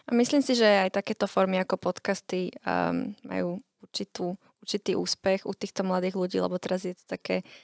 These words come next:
populárne a ľudia to radi počúvajú, takže myslím si, že aj touto formou sa, ak teda budú lekári ochotní si nájsť čas, tak ako vy, tak sa máme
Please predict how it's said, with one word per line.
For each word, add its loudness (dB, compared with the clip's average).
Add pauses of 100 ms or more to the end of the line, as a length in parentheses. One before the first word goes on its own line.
(280)
populárne 4
a 2
ľudia 2
to 0
radi 0
počúvajú, 0
takže -4
myslím -2
si, -4
že 2
aj -6
touto -4
formou -2
sa, -4 (560)
ak 0
teda 8
budú 8
lekári 4
ochotní 2
si -6
nájsť 2
čas, 4
tak 0
ako -6
vy, 0
tak -4
sa -4
máme 0